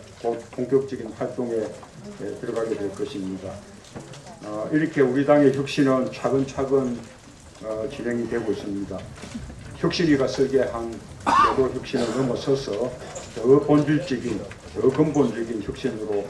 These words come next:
어, 나아가야 합니다. 국민이 원하는 혁신의 핵심은 단합입니다. 우리가 단합해서 부단히 혁신한다면 국민들께서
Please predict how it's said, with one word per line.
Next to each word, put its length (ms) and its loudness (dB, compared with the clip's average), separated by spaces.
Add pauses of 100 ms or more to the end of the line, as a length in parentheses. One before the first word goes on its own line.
(380)
어, 320 -8
나아가야 520 -2 (120)
합니다. 320 -6 (840)
국민이 340 8
원하는 560 4 (540)
혁신의 560 -2 (140)
핵심은 600 0 (420)
단합입니다. 1300 0 (460)
우리가 240 0
단합해서 680 0 (200)
부단히 440 0
혁신한다면 960 -4 (420)
국민들께서 800 -6